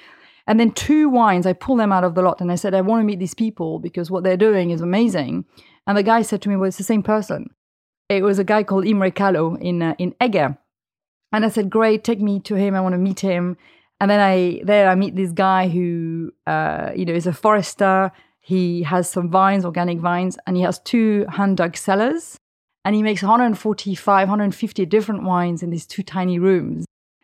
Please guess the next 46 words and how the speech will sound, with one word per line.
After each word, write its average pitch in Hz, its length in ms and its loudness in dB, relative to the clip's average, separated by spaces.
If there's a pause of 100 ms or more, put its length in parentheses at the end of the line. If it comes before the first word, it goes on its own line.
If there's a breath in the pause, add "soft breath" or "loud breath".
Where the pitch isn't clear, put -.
Because 214 240 2
every 240 180 4
barrel 214 320 4
is 180 140 -2
different. 180 500 -4 (100)
Every 208 220 2
barrel 214 280 2
is 180 140 -4
an 185 100 0
experiment. 180 720 0
You 180 60 -6
know, 175 120 0
he 180 120 0
does 185 220 0
a 180 60 4
lot 196 180 4
of 202 100 -2
skin 185 240 -4
contact, 185 460 -2
but 185 100 -2
he 180 160 0 (300)
wasn't 190 260 0
even 175 160 0
aware 170 240 2
that - 140 -2
people 170 180 -4
were 170 140 -2
really 165 240 -2
making 160 400 -2
orange 175 420 2
wines. 156 480 -4 (420 loud breath)
Uh, 175 200 2
he 190 120 2
makes 196 220 2
a 208 60 0
lot 190 140 2
of 175 100 -6
sweet - 260 -4
red 185 200 0
wines 180 320 2
just 208 180 -4
because 190 240 -2
they're 180 80 0
not - 240 -6
fermenting. 180 680 -2
He, 175 200 -6